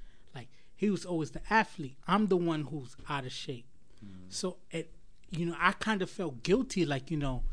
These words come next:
Speaker 1: why is it happening to him? This is something that I probably thought could have happened to me. And his, his demeanor, his strength, that was giving me example. And I was just like, "I, I, I can't quit." Another thing is, you know, I, when strangers, you know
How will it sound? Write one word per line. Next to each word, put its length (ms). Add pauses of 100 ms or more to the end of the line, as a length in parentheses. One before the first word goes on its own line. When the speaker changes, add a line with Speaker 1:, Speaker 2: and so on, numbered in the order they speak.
(340)
Speaker 1:
why 160
is 100
it 60
happening 400
to 100
him? 300
This 300
is 100
something 340
that 120
I 40
probably 360
thought 160
could 140
have 80
happened 320
to 140
me. 200 (380)
And 140
his, 380
his 240
demeanor, 680 (140)
his 140
strength, 500 (400)
that 240
was 180
giving 200
me 100
example. 640 (300)
And 80
I 40
was 120
just 200
like, 160
"I, 120 (100)
I, 100 (200)
I 60
can't 340
quit." 240
Another 320
thing 240
is, 200 (380)
you 100
know, 140
I, 140 (1000)
when 140
strangers, 840 (180)
you 140
know 320